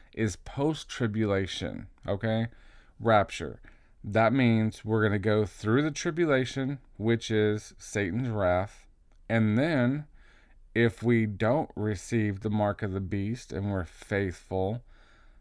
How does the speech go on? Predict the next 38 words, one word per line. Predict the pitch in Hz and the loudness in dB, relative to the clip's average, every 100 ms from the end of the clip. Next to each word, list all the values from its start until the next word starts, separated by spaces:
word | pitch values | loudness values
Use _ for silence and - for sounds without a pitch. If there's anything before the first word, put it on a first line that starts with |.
| - - | -20 -6
then, | 110 113 110 110 117 - | 0 4 4 4 2 0
like | 95 95 | -4 -2
the | 95 | -2
Bible | 101 98 95 | 0 0 -2
says, | - 104 120 98 | -2 -2 -2 -4
then | 127 151 147 | -2 0 0
we | 127 | 2
will | 120 117 | 2 2
be | 101 113 110 | 0 0 0
raptured | 101 98 107 117 - 127 117 | 0 0 0 0 -2 -2 0
up. | 117 80 - - | 2 0 -4 -6
Or | 113 135 120 113 107 | 0 2 4 2 -2
at | - 101 | -6 -2
the, | 98 - 117 | -2 0 0
that's | 117 143 | 0 0
at | 175 143 | -2 -4
the | 120 | -4
very | 98 107 113 139 | -2 0 0 0
last | 120 113 117 110 - - | 0 2 0 -2 -6 -6
second, | 95 - 60 - - - - - | -6 -6 -12 -14 -20 -20 -20 -10
uh, | 87 104 - | -4 -2 -2
uh, | 73 98 | -4 -6
right | 113 107 95 | -4 0 0
before | 107 - 120 | -2 -2 0
Jesus | 113 110 117 107 - | 0 0 0 0 -4
comes | 110 104 90 | -4 -4 -4
back. | 85 95 76 - - _ - - - _ - | -4 -4 -4 -6 -20 _ -20 -20 -20 _ -4
Okay, | 107 101 110 104 101 - | -2 0 0 0 -2 -2
um, | 101 101 95 - | -2 0 0 0
at, | 92 - _ - | -2 -4 _ -4
comes | 151 139 110 | 2 2 4
back | 113 107 - - | 4 2 0 -6
to, | 120 107 104 98 98 95 - | -2 -2 -2 -4 -4 -6 -6
uh, | 85 73 62 | -4 -4 -6
fight | - - 131 95 | -6 -2 -2 0
the | 104 | -4
battle | 90 107 101 101 | 0 0 2 0
of | 90 | -2